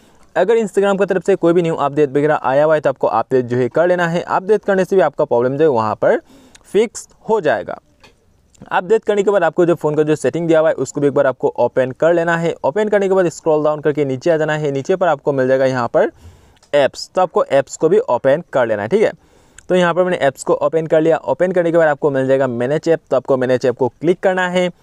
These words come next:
मैनेज ऐप को क्लिक करने के बाद स्क्रॉल डाउन करके नीचे आ जाना है। नीचे पर आपको यहाँ पर, अ, Instagram का ऑप्शन जो दिया हुआ है, ठीक है, तो आपको Instagram को भी यहाँ पर ओपन कर लेना है। Instagram को ओपन करने के बाद आप देख सकते हैं यहाँ पर आपको एक ऑप्शन दिया जा रहा है, ये होगी आपको क्लियर डेटा, तो आपको इसको क्लिक करना है। पहले आपको यहाँ पर एक बार कर देना है क्लियर केसी,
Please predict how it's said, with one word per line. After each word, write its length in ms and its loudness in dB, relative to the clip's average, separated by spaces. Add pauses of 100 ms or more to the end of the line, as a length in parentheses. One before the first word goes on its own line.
(420)
मैनेज 240 0
ऐप 80 -2
को 120 0
क्लिक 240 0
करने 160 0
के 80 0
बाद 120 0
स्क्रॉल 320 0
डाउन 160 -2
करके 240 -2
नीचे 240 -2
आ 80 2
जाना 160 0
है। 160 0
नीचे 240 -2
पर 160 0
आपको 220 0
यहाँ 180 -2
पर, 280 0 (500)
अ, 240 2 (100)
Instagram 460 0
का 100 0 (120)
ऑप्शन 320 -2
जो 120 2
दिया 200 2
हुआ 160 -2
है, 40 -4
ठीक 140 0
है, 100 0 (460)
तो 60 0
आपको 200 0
Instagram 400 -2
को 100 0
भी 80 2
यहाँ 180 -2
पर 100 2
ओपन 360 0
कर 220 0
लेना 180 -4
है। 100 -14 (500)
Instagram 380 -2
को 100 0
ओपन 220 0
करने 180 2
के 60 4
बाद 100 2
आप 120 0
देख 240 -2
सकते 160 -6
हैं 140 0
यहाँ 240 0
पर 100 0
आपको 160 0
एक 120 -2
ऑप्शन 320 0
दिया 120 2
जा 60 0
रहा 100 2
है, 100 -4
ये 60 2
होगी 160 2
आपको 180 0
क्लियर 420 0
डेटा, 240 0
तो 120 -2
आपको 280 0
इसको 180 -2
क्लिक 280 -2
करना 240 0
है। 140 -2
पहले 240 0
आपको 220 0
यहाँ 160 -2
पर 100 2
एक 80 2
बार 120 0
कर 160 -2
देना 160 0
है 60 -4
क्लियर 320 0
केसी, 400 0